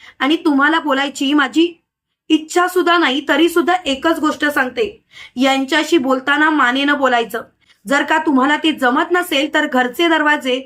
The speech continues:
तुमच्यासाठी कायमचे उघडे आहेत, तुम्ही जाऊ शकता,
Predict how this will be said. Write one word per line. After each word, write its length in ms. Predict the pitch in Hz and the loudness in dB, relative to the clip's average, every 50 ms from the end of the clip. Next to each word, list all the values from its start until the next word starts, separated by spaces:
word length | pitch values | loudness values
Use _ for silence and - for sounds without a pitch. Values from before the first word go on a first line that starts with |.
| - - - - _ _ - | -12 -20 -20 -20 _ _ 0
तुमच्यासाठी 640 | 330 311 294 294 330 320 330 330 311 302 320 330 | 2 2 2 2 2 0 0 0 -2 0 0 -2
कायमचे 580 | 330 - 311 269 247 254 285 302 302 294 330 320 | 0 0 0 0 0 0 -2 -6 -4 -2 -2 -2
उघडे 240 | 294 247 247 262 269 | -2 0 -2 0 0
आहेत, 220 | 254 247 262 294 277 - | 0 0 -2 -4 -2 -2
तुम्ही 180 | 302 302 330 | 0 0 0
जाऊ 320 | 240 - 262 233 247 320 320 | 0 0 -2 -2 0 -2 -4
शकता, 400 | - 294 - - - 254 220 | -6 -8 -12 -8 -4 -4 -4